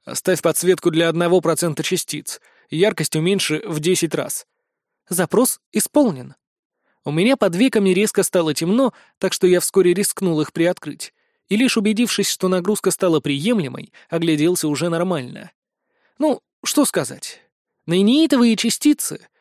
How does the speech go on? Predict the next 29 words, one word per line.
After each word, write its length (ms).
вернее, 420
собранные 520
из 220
них 180
довольно 340
крупные 500
образования 680
и 100
окружающее 800
их 260
поле, 320
я 220
теперь 260
действительно 640
видел. 480
Криво, 480
косо, 600
очень 280
и 60
очень 300
неполно, 580
но 220
видел, 440
и 100
выглядело 460
это, 240
прямо 300
скажем, 420
странно. 680